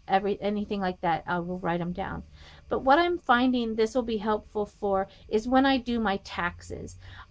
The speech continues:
I can go back and say, "Okay, we did a trip to Cincinnati in February, and it was for Dave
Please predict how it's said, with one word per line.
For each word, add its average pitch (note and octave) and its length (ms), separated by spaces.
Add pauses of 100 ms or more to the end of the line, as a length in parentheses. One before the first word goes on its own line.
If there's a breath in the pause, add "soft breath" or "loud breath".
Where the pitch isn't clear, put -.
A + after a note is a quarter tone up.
I F#3+ 160
can C#4 280
go A#3+ 140
back G#3+ 300
and G3+ 120
say, G#3 220
"Okay, A#3 400
we A3 200
did A#3+ 180
a C#4 80
trip A#3+ 420 (180)
to A3 360
Cincinnati G#3 880
in F#3+ 240
February, F#3 800 (380 loud breath)
and G#3+ 140
it A#3 100
was A3+ 200
for A3 160
Dave G3+ 500